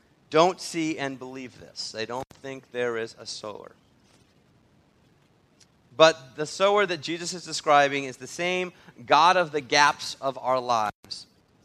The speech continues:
the God of reason, the God who cares for children, the God who loves all of us regardless of our state of belief or disbelief. He still loves you.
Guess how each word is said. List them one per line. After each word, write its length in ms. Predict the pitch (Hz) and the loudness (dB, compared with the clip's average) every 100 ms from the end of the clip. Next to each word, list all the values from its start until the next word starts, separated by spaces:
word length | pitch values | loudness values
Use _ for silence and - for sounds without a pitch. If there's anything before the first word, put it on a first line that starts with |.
| _ _ _ _ _ | _ _ _ _ _
the 80 | 131 | 0
God 400 | 135 160 170 170 | 6 8 8 6
of 300 | 160 123 127 | 4 -2 -4
reason, 600 | 147 170 147 123 98 95 _ _ _ _ _ _ _ _ _ _ _ | 0 0 0 -6 -8 -14 _ _ _ _ _ _ _ _ _ _ _
the 100 | 131 | -4
God 420 | 120 160 165 170 156 | 4 8 10 8 4
who 220 | - 147 135 _ _ _ _ _ | -8 -8 -10 _ _ _ _ _
cares 380 | - 175 165 160 | -8 2 4 4
for 160 | - - | -2 -12
children, 640 | - 170 151 123 104 92 _ _ _ _ _ _ _ _ _ _ _ _ - | -8 -4 -4 -4 -10 -12 _ _ _ _ _ _ _ _ _ _ _ _ -16
the 60 | |
God 300 | 123 147 151 | 0 4 4
who 180 | 147 156 | 2 -4
loves 580 | 131 135 156 175 165 147 - - | -4 4 6 6 2 -6 -12 2
all 360 | 160 196 202 | 6 8 8
of 140 | 170 123 | 4 4
us 320 | 117 117 - | 2 2 -6
regardless 800 | 135 143 127 156 185 202 208 196 | -8 -8 4 8 8 6 0 -4
of 180 | - 139 | -4 2
our 140 | 135 | 2
state 420 | 131 - 175 175 170 | 0 -4 0 0 0
of 220 | 151 131 | -4 -6
belief 480 | 135 135 160 165 - - - | -10 -6 -6 -6 -12 -20 -4
or 180 | 147 170 | 4 4
disbelief. 840 | 151 156 156 - 135 113 87 - - _ _ _ _ _ _ _ _ _ _ _ | 4 -2 -4 -6 -10 -10 -12 -16 -20 _ _ _ _ _ _ _ _ _ _ _
He 120 | - | -18
still 220 | 117 131 127 | -14 -10 -6
loves 280 | 107 - | -6 -8
you. 60 | 101 | -14